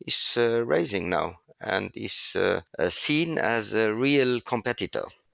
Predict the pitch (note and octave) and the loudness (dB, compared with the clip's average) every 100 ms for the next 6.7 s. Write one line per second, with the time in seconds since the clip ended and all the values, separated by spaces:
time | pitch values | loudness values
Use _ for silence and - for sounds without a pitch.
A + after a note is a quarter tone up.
0 | - F2 - - E2 - E2 E2+ E2 E2+ | -6 -4 -2 -4 -8 -8 -6 -6 -4 -4
1 | D#2+ E2 - E2 E2 - F2+ F2 E2+ F2 | -4 -6 -10 -8 -4 0 0 -4 -4 -2
2 | E2 - G2+ A2 G2 F2 F#2+ F#2+ - F#2 | -2 -2 0 0 0 -4 -4 -2 -2 0
3 | F2 - - - _ _ D#2 F2 F#2 - | -2 -6 -16 -20 _ _ -2 0 -2 -2
4 | F#2 A#2+ C3 - F2+ G2 G#2+ A2 G2 F#2+ | 0 0 -2 -2 -4 -2 -2 -4 -4 -4
5 | G#2 G2+ - A2 A2 G#2 _ - F2+ - | -4 -2 0 2 2 0 _ -10 -4 -2
6 | A2+ - G2+ - A2 B2+ | 0 0 -2 0 -2 -2